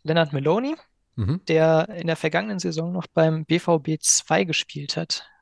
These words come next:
Speaker 1: Da hat der F C M also auch schon gegen gespielt.
Speaker 2: Mhm.
Speaker 1: Überraschend, dass der sich sofort an die zweite Liga gewöhnt hat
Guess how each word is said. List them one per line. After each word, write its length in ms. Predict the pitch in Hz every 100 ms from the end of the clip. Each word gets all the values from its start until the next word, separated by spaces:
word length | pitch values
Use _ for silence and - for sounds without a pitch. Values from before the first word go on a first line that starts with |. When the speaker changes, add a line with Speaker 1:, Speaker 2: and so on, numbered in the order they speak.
| _ _ -
Speaker 1:
Da 360 | 147 151 151 -
hat 240 | 156 -
der 300 | 160 160 165 -
F 180 | 160
C 120 | - -
M 160 | 156
also 180 | 160 151
auch 140 | 160
schon 180 | 165 143
gegen 220 | 135 135
gespielt. 480 | 135 135 - 160 151 _ _ - - 208
Speaker 2:
Mhm. 460 | 147 101 85 98 170 _ _ _ _ _ -
Speaker 1:
Überraschend, 760 | 156 151 147 170 180 170 -
dass 120 | 165 -
der 200 | 156 151
sich 380 | 151 - - _ _ _ -
sofort 680 | 143 156 - - 160 165 -
an 60 |
die 80 | 160
zweite 320 | 156 170 160
Liga 200 | 156 147
gewöhnt 400 | 147 135 139 151
hat 260 | 151 151 -